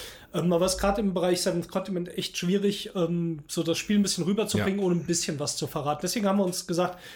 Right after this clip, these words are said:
Speaker 1: wir blenden die Musik ein, dann werden wir kurz danach anfangen, ein bisschen offener über das Spiel zu sprechen. Wenn ihr dann vorspulen wollt, müsst ihr nur gucken, wo die Musik äh, aufhört.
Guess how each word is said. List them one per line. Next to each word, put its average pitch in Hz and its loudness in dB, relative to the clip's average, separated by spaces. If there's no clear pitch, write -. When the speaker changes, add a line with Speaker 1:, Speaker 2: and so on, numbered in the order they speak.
Speaker 1:
wir 160 -4
blenden 214 2
die 214 4
Musik 185 0
ein, 240 0
dann 196 -2
werden 180 0
wir 170 -2
kurz - -4
danach 170 0
anfangen, 180 0
ein - -2
bisschen 160 -4
offener 170 0
über 151 -2
das 151 -6
Spiel 226 -6
zu - -6
sprechen. 208 -2
Wenn 208 4
ihr 226 4
dann 190 4
vorspulen 214 2
wollt, 202 2
müsst 202 -2
ihr 180 0
nur 180 0
gucken, 190 -4
wo 170 2
die 165 -2
Musik 156 -6
äh, 185 -6
aufhört. 170 0